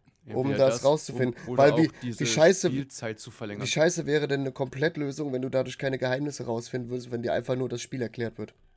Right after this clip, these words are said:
Speaker 1: Das ist ja, das ist ja
Speaker 2: Ja.
Speaker 1: Blödsinn dann. Dafür kaufe ich ja keine
Speaker 2: <laughs>
Speaker 1: Komplettlösung. So.
Speaker 2: Was ich halt ohne Lösung nicht, also zumindest als Kind nie drauf gekommen wäre, war damals die, ähm,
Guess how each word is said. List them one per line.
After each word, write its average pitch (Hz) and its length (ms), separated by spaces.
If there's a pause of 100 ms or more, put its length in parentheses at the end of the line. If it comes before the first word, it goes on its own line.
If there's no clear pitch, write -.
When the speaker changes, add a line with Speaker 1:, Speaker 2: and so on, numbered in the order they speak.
(100)
Speaker 1:
Das 117 140
ist - 40
ja, 117 80
das 117 220
ist - 60
ja 113 80
Speaker 2:
Ja. 113 40
Speaker 1:
Blödsinn 120 360
dann. 107 180 (400)
Dafür 120 200
kaufe 123 240
ich 117 60
ja 117 80
keine 113 240
Speaker 2:
<laughs> - 20
Speaker 1:
Komplettlösung. 107 640 (580)
So. 127 300 (440)
Speaker 2:
Was 117 180
ich 143 140
halt 135 320
ohne 139 240
Lösung 131 480
nicht, 127 320 (180)
also 117 400 (420)
zumindest 113 460
als - 220
Kind 123 240
nie 120 140
drauf 110 320
gekommen 123 280
wäre, 110 220 (500)
war 104 160
damals 110 500
die, 107 340
ähm, 98 560